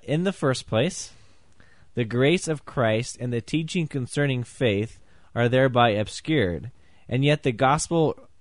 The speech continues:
earnestly urges them upon us and strongly insists that we regard the merit of Christ as something great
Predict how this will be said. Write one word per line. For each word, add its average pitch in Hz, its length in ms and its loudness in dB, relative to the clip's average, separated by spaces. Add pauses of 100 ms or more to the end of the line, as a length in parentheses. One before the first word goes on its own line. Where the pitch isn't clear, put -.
earnestly 156 520 0
urges 143 440 0
them 123 500 -2
upon 143 480 -2
us 92 260 -6
and 117 160 -4
strongly 143 440 0
insists 135 480 -2
that 110 180 0
we 123 160 0
regard 117 560 0 (300)
the 117 100 -2
merit 127 320 2
of 120 180 -4
Christ 135 520 0
as 117 160 -4
something 120 360 -2
great 127 440 0